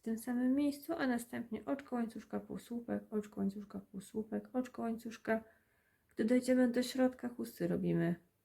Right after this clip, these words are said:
półsłupek, dwa oczka łańcuszka, znowu półsłupek, znowu oczko łańcuszka i tak po kolei. Robi się to bardzo przyjemnie. A teraz pokażę Wam, jak zrobić takie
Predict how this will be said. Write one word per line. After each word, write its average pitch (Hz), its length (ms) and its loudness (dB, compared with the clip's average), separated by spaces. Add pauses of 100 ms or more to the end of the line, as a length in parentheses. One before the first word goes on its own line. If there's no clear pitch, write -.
(180)
półsłupek, 254 760 -2 (1120)
dwa 196 300 0
oczka 240 260 -4
łańcuszka, 220 680 0 (120)
znowu 180 340 0
półsłupek, 208 800 -2 (800)
znowu 262 200 4
oczko 254 300 -2
łańcuszka 233 680 -4 (360)
i 294 120 0
tak 220 200 -6
po - 80 -14
kolei. 202 440 -10 (1000)
Robi 226 200 2
się 185 120 -4
to 170 140 -4
bardzo 190 340 2
przyjemnie. 175 500 -4 (1200)
A 247 40 -14
teraz 262 260 -2
pokażę 220 400 -2
Wam, 202 240 4
jak 202 260 4
zrobić 202 360 0
takie - 360 -4